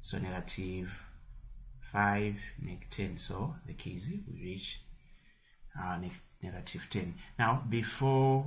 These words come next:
we start plotting, it's very important to know what these smaller boxes represents in each axis. So I'm going to begin with, uh, x-axis.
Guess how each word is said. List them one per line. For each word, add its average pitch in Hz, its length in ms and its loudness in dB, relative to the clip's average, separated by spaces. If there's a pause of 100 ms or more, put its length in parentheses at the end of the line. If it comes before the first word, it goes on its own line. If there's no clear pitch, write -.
we 101 460 6
start - 500 4
plotting, 95 680 0
it's - 180 2
very 110 320 4
important 104 800 2
to - 180 -4
know 101 300 0 (520)
what 104 320 2 (120)
these 104 580 6
smaller 101 460 2
boxes 87 560 0
represents 90 840 0
in 90 140 -6
each 101 300 -2
axis. 87 340 2
So 107 100 4
I'm 98 160 0
going 123 220 2
to - 80 -2
begin 101 380 2
with, 90 300 -8
uh, 90 280 -4
x-axis. 90 760 0